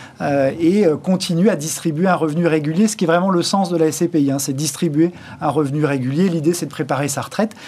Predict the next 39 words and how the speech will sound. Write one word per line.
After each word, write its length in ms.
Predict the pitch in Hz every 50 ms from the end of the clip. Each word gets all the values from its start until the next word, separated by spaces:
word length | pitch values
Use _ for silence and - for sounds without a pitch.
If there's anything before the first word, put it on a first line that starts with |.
| - - - - -
Et 60 | 135
donc, 160 | 131 120 139
effectivement, 360 | 135 143 131 - - 160 208
c'est 140 | 202 - 165
quand 120 | - 160
même 100 | 147 147
assez 180 | 143 139 - 151
rassurant 480 | 131 135 127 - - 131 123 123 170 180
de 80 | 160
voir 260 | 135 120 139 156 156
qu'aujourd'hui, 460 | - 151 131 120 131 123 123 131 160 180
on 140 | 170 147
est 120 | 139 131 127
à 140 | 123 113 - - - - - - -
deux 220 | 139 131 143 143 131
quinze. 400 | 139 165 165 175 190 202 196 151
Donc, 160 | 147 131 147
on 100 | 147 135
a 80 | 131 123
de 60 | 120
bonnes 240 | 123 131 147 143 135
chances 280 | - - 185 185 170
de 80 | 156 143
penser 420 | - - 123 120 - - 180 185
que 100 | - 165
d'ici 300 | 135 131 139 131 - 156
la 100 | 147 139
fin 140 | - - 135
de 60 | 123
l'année, 220 | 123 120 127 165 180
on 80 | 165
sera 200 | 131 - - 160
sur 160 | - - 151
des 100 | 135 135
niveaux 380 | 135 147 156 156 151 160 165 160 - - - - - - - -
de 100 | 147 151
distribution 640 | 139 156 147 - - - 147 131 135 127 - 196 202
qui 100 | 190 -
sont 140 | - -